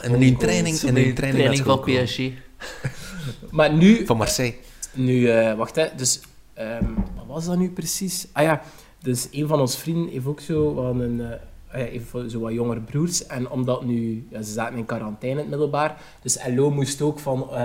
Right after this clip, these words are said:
Speaker 2: op afstand, eh, gedaan worden. Maar ze moesten dat dan zo lopen of fietsen via Strava.
Speaker 1: Ah, dat is
Speaker 2: En
Speaker 1: wel slim.
Speaker 2: hij gaf dan gewoon,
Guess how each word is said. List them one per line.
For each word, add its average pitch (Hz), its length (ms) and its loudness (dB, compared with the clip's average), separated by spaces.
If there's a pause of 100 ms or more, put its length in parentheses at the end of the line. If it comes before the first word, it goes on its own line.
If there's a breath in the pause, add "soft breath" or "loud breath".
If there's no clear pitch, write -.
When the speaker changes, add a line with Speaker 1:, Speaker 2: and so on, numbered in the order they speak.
Speaker 2:
op 120 140 -10
afstand, 139 720 0
eh, 123 140 -6 (680 soft breath)
gedaan 139 380 2
worden. 175 440 0
Maar 139 140 4
ze 135 80 2
moesten 139 260 2
dat 131 160 4
dan 123 240 2
zo 120 160 0
lopen 147 340 4
of 123 180 -8
fietsen 170 320 -4
via 143 220 0
Strava. 139 720 0 (320 loud breath)
Speaker 1:
Ah, 147 180 -4
dat 113 80 -2
is 139 60 2
Speaker 2:
En 135 100 4
Speaker 1:
wel 131 160 -2
slim. 131 260 -6 (100)
Speaker 2:
hij 127 140 0
gaf 143 240 4
dan 147 200 6
gewoon, 147 460 2